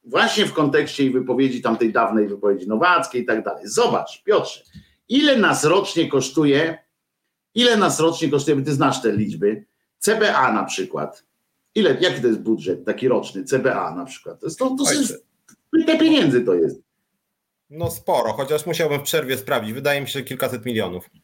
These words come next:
Speaker 1: No widzisz. Potem jest jakieś inne służby. I zwróć uwagę teraz. To nasz rząd pomyślał tak może. Skoro oni, jak, jak ta Nowacka mówiła i tak inni, skoro oni są podatni na te łapówki, tylko jak zarabiają mało, tak?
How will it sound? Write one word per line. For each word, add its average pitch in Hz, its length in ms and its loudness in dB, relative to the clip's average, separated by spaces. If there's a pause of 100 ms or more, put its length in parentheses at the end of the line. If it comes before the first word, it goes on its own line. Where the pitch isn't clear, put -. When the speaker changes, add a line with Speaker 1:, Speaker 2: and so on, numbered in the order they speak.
(500)
Speaker 1:
No 269 220 4
widzisz. - 500 -2 (720)
Potem 233 320 2
jest 214 180 2
jakieś 202 300 0
inne 139 380 4
służby. 104 360 -6
I 135 100 -2
zwróć 262 380 2
uwagę 269 320 4
teraz. - 540 -2 (560)
To 160 160 4
nasz 240 260 4
rząd 160 520 2
pomyślał 185 520 2
tak 202 240 0
może. 92 400 -2 (1040)
Skoro 185 500 2
oni, 220 320 4
jak, 165 200 2 (260)
jak 160 140 2
ta 156 120 0
Nowacka 147 500 2
mówiła 143 200 4
i 131 60 2
tak 120 180 -2
inni, 127 420 0
skoro 156 340 2
oni 202 240 4
są 175 200 0
podatni 160 480 2
na 147 120 2
te 143 140 4
łapówki, 127 640 -2
tylko 147 300 2
jak 175 180 2
zarabiają 160 540 2
mało, 113 380 2
tak? - 360 -2